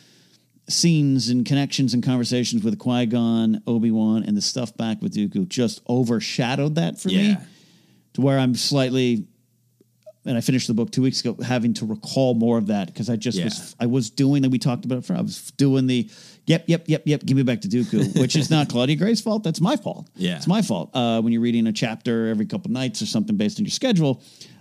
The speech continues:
Speaker 1: um, uh, and the reason is, I, you talked about it, when you write in, quote, "peacetime" in Star Wars,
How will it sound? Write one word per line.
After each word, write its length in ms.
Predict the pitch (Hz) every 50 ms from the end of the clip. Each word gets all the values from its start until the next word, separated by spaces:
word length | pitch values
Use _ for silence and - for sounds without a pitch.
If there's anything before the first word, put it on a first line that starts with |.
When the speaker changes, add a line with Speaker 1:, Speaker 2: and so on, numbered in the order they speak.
| _ -
Speaker 1:
um, 580 | 120 117 113 113 113 113 104 107 107 104 101 90 - _ _ _ _ _ _ _ - _ _ -
uh, 260 | 135 131 117 107 85 76 - - _ _ _ _ _ _ _ _ -
and 160 | 160 151 151
the 60 | 156
reason 240 | 151 175 175 151 156 143
is, 80 | 117
I, 100 | 131 127
you 460 | 143 123 - - 147 131 131 127 127
talked 280 | 123 - 165 147 135 -
about 220 | 131 117 113 104
it, 120 | 98 - - _ - - - - -
when 180 | - 123 120 120
you 80 | 117 113
write 340 | 107 120 131 135 135 - - _ _ -
in, 240 | 123 120 117 113 104
quote, 340 | - - - 131 120 - -
"peacetime" 460 | - 135 127 - - - 123 113 110
in 80 | 104 104
Star 240 | - - 175 170 160
Wars, 280 | 135 120 110 107 104